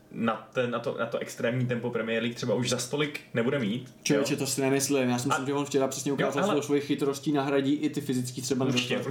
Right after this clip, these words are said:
Speaker 1: určitě.
Speaker 2: si myslím.
Speaker 1: Jo, je, je možný, že, eh, že to tak přesně je, jak říkáš, ale zároveň je možný, že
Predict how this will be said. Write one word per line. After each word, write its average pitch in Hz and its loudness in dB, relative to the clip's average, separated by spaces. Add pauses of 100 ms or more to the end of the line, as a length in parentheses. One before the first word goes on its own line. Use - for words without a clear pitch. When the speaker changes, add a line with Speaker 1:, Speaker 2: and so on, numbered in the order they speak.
Speaker 1:
určitě. - -4
Speaker 2:
si 113 -2
myslím. 120 0
Speaker 1:
Jo, 127 -4
je, 127 -2
je 151 0
možný, 151 -4
že, 151 0 (840)
eh, 120 -4
že 131 0
to - -18
tak 131 -4
přesně 135 -4
je, 107 2
jak 120 0
říkáš, 123 -2
ale 127 2
zároveň 127 2
je 131 -4
možný, 127 -4
že 131 0